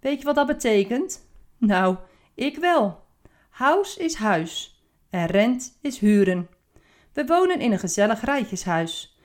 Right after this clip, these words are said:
dus ik wist meteen dat papa en mama weer iets van plan waren.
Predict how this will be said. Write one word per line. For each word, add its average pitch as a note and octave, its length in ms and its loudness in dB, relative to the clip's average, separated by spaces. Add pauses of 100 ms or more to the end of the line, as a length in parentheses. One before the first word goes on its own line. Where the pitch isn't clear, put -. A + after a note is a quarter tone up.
(200)
dus G#3+ 180 -8
ik A3 120 -8
wist A#3 220 -4
meteen C4+ 360 0
dat C#4 180 -4
papa A#3+ 240 0
en A3+ 80 2
mama A3+ 280 2
weer D#4+ 220 -2
iets E4 140 -4
van D4 160 0
plan C4+ 280 0
waren. A3+ 440 2